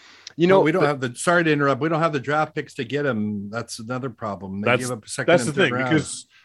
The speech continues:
Speaker 3: we've extended our, our, we've, we've spent, we've mortgaged the farm to keep our competitive window open. And at some point, you gotta admit that the, the window does close for a little bit. I'm not advocating for a complete one hundred percent tear down and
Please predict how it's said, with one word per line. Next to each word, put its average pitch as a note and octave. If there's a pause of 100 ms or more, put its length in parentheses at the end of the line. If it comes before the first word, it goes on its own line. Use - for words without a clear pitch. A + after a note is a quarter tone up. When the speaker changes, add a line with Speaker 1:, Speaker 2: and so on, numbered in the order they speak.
(100)
Speaker 3:
we've D#3
extended E3
our, C3
our, A#2
we've, B2
we've C3+
spent, E3
we've D3+
mortgaged F3+
the C3
farm G2+ (340)
to B2+
keep D#3
our B2+
competitive B2
window G#2+
open. G2+
And G2
at A2+
some E3
point, D3
you A#2+
gotta B2
admit A#2+
that F#2+
the, G#2
the A2
window C#3
does A#2+
close C3+
for G#2
a F#2+
little F2+
bit. D2 (340)
I'm D3
not E3
advocating D3
for C3
a B2
complete C#3 (200)
one C3+
hundred C#3
percent A#2+
tear C3+
down B2+
and G#2